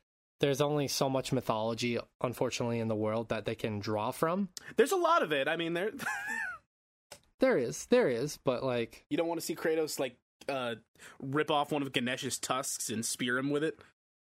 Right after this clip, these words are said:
Speaker 1: That'd be dope. That'd be dope. Uh, like we joked about on the podcast multiple times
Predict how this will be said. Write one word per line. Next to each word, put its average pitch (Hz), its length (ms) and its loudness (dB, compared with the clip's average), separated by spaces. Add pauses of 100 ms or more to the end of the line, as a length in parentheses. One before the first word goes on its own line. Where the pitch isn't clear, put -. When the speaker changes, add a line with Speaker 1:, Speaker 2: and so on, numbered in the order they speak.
(120)
Speaker 1:
That'd 131 260 0
be 110 100 0
dope. 95 320 -4 (160)
That'd 107 160 -2
be 101 80 -4
dope. 98 380 -6 (480)
Uh, 147 180 -8
like 202 300 4
we 226 100 4
joked 170 320 4
about 156 440 4
on 131 400 2
the 120 100 2
podcast 123 500 -2
multiple 117 400 -2
times 127 560 -4